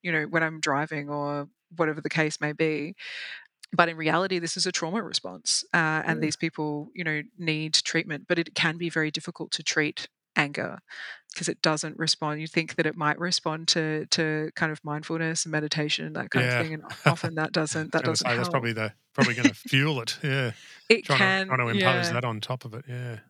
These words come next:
Speaker 1: That's right, yeah. So, you know, the, what we do know, um, what we've found kind of so far from this, this research, and again, this is kind of anecdotal evidence rather than, um, uh, statistics-based because we are still in the process of, um,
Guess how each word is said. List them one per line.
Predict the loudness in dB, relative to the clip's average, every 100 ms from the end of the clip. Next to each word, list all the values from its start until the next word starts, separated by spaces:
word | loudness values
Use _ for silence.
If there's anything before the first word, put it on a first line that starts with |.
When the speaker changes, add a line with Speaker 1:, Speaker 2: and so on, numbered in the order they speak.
| 2
Speaker 1:
That's | 2 2 0
right, | 2 2 0 0
yeah. | 2 2 2
So, | 0 0 2 0 -2
you | -2
know, | 0
the, | 2 0 -2 -10 -14 -12 -12 -2
what | 0
we | 0
do | -2 0 0
know, | 2 2 2 2 0 0
um, | 2 2 2 -4
what | -4
we've | 0
found | 2 4 2 0
kind | 0
of | 2
so | 0 0
far | 2 0
from | 0 -4
this, | -2 -4 -4
this | -4 0
research, | 0 0 0 -2
and | 0
again, | 0 0
this | -2
is | -4
kind | 0 0 0
of | -4 -10 -10 -12 -12 4
anecdotal | 6 6 4 0 2 0
evidence | 0 0 0 2
rather | 4 2
than, | 0 0 0 -2 2
um, | 2 2 -6 -10 -14 -20 _
uh, | 2 4 2 0 0
statistics-based | 0 2 2 0 0 2 0 -2
because | -4 -2 2
we |
are | 0
still | 2 0 0
in | 0
the | -6
process | -4 -2 0 0 -2 -2
of, | -2 0 0 -2 -6 -4 0
um, | 0 -2 -8 -10 -12